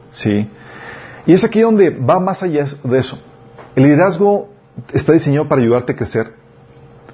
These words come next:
pero no solamente requieres de liderazgo. ¿Sí? El congregarse no solamente es importante por, por, para escuchar al líder.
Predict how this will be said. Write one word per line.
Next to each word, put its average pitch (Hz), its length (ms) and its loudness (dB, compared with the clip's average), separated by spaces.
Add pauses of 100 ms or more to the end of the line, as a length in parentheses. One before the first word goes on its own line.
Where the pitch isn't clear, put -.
(280)
pero 143 440 2 (440)
no 147 120 0
solamente 160 580 0
requieres 120 800 -2
de 113 80 0
liderazgo. 107 580 -2 (1040)
¿Sí? 101 380 -4 (340)
El 139 120 2
congregarse 165 540 2
no 180 80 0
solamente 165 340 -2
es 139 60 -6
importante 139 420 -2
por, 123 320 0 (560)
por, 143 260 2
para 139 140 0
escuchar 139 360 -2
al 127 80 2
líder. 110 280 0